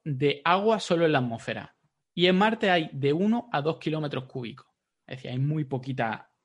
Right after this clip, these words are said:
agua. Se han hecho mediciones con los rovers que hemos mandado y en la, en la zona de la, mm, de donde aterrizó la, la Viking, la primera Viking, que se llama, en la zona se llama el, la Viking Lander uno,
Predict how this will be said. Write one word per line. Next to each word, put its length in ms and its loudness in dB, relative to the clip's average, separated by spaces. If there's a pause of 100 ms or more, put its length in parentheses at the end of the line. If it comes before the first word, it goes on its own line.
agua. 320 -10 (440)
Se 380 0
han 140 4
hecho 200 0
mediciones 560 0 (320)
con 340 -4
los 140 -4
rovers 420 -2
que 80 -4
hemos 260 -2
mandado 400 -2 (560)
y 180 0
en 180 0
la, 480 -4 (160)
en 140 0
la 120 0
zona 260 0
de 160 2
la, 680 -2
mm, 540 -6
de 100 0
donde 200 0
aterrizó 560 -2
la, 600 -4 (140)
la 180 2
Viking, 400 2 (160)
la 160 -6
primera 320 0
Viking, 360 -2
que 120 -10
se 60 -8
llama, 440 -2
en 180 -4
la 100 -6
zona 180 -6
se 80 -6
llama 220 -2
el, 480 -8
la 140 -6
Viking 380 0
Lander 420 2
uno, 280 -2